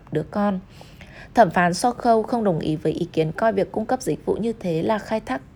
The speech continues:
phụ nữ. Ông so sánh mang thai lấy tiền với việc bán tinh trùng. Vì đàn ông được phép bán tinh trùng, phụ nữ phải được phép bán khả năng sinh sản.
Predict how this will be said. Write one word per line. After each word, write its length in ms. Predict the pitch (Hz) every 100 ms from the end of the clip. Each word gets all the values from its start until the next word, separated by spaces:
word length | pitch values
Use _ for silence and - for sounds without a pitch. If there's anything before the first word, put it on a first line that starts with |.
| -
phụ 160 | - -
nữ. 280 | 190 - 254 - - - - -
Ông 140 | 254
so 160 | 254 254
sánh 420 | 240 190 190 247
mang 180 | 247 240
thai 220 | 240 233
lấy 180 | 202 180 -
tiền 240 | 233 165
với 140 | 165
việc 220 | 170 214 -
bán 160 | 156
tinh 200 | - 233
trùng. 320 | 226 202 165 156 - - - -
Vì 120 | 226
đàn 160 | 214 190
ông 180 | 247 254
được 120 | 202
phép 180 | - 269
bán 180 | 202 180
tinh 200 | - 247
trùng, 320 | - 196 151 165
phụ 140 | -
nữ 180 | 196 165 -
phải 120 | 156
được 200 | 160 -
phép 180 | 247 -
bán 200 | 160 202
khả 120 | 208
năng 180 | 185 202
sinh 200 | 214 202
sản. 260 | 208 175